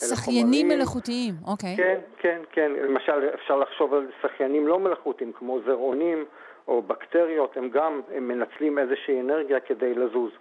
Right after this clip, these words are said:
Speaker 1: אז, אה, במשך הרבה מאוד שנים מנסים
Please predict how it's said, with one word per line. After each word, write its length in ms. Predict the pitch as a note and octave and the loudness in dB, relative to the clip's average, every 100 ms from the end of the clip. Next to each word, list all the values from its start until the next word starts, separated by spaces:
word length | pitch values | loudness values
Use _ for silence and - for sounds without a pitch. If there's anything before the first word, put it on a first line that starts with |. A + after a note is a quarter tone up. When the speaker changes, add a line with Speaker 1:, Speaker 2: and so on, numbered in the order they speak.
| - - - - - | -20 -20 -20 -18 -6
Speaker 1:
אז, 120 | A#2+ | -6
אה, 520 | G#2 - F3 - C#3 C3 | -6 -10 -8 -6 -4 0
במשך 400 | C3 D3 - - - | 2 2 0 -4 -2
הרבה 280 | A#2+ A#2+ D#3 | -2 0 2
מאוד 200 | D#3+ D#3+ | 0 0
שנים 320 | E3+ F#3 F3+ | -2 2 2
מנסים 520 | C#3+ C3 - D#3+ | 2 0 -2 0